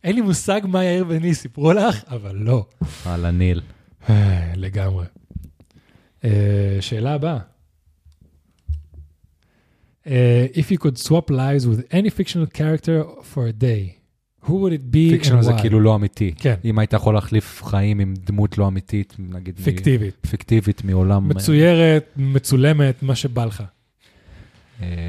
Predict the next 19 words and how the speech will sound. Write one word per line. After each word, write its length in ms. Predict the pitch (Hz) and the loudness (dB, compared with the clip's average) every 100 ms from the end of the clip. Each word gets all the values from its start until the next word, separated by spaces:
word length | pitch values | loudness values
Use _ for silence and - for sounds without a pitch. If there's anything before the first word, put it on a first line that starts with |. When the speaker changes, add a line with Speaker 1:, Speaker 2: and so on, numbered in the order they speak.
| 85 87 87 85 69 - - | -8 -8 -8 -10 -14 -20 -14
Speaker 1:
חושב 240 | - 127 135 | -4 -2 2
איזה 160 | 151 | 2
סרטים 300 | 135 135 139 | 2 2 4
וסדרות 340 | 139 120 117 113 | 2 2 0 0
ראיתי 200 | 113 113 | -4 -4
לאחרונה? 500 | 104 85 95 95 135 156 _ _ _ _ _ _ _ _ _ _ _ _ | -6 -8 -8 -6 -8 -10 _ _ _ _ _ _ _ _ _ _ _ _
Speaker 2:
כאילו, 560 | - 101 98 98 92 92 | -8 -4 -2 -2 -2 -2
יש 240 | 101 - | -2 0
לי 80 | 117 | 0
את 140 | 107 98 | 0 0
העולם, 840 | 92 92 101 95 101 104 123 151 | -2 -2 0 2 4 4 2 2
אני 160 | 110 98 | 2 4
לא 60 | |
יודע, 280 | 101 104 104 | 4 2 0
קשה 280 | - - 104 | -2 0 -2
לבחור 340 | 98 - 104 | 0 0 0
דמות 420 | 92 104 113 - | 2 4 4 2
מהעולם 400 | 90 85 82 82 | -2 -2 -4 -6
הזה. 280 | 85 87 95 | -8 -8 -8